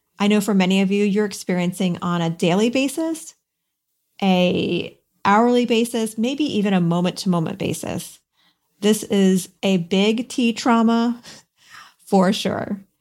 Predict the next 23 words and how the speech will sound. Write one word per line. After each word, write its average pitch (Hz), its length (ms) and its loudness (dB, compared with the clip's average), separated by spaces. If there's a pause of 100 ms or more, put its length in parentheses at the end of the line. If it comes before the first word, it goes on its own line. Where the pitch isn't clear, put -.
(180)
So 233 240 4
if - 340 -2
you, 254 560 2 (340)
letter 208 260 -2
writer, 208 320 2
anyone 214 320 0
listening 202 280 -4
is 196 80 -4
like, 185 220 -2
"Why 202 360 2
is 466 120 2
this 453 180 0
taking 285 300 -2
me 226 100 0
so 226 540 0
fucking 208 480 -2
long 190 420 2
to 190 80 -8
get 175 280 -4
better?" 165 480 -4 (400)
Well, 269 420 2
it's - 140 -2
because 269 560 -4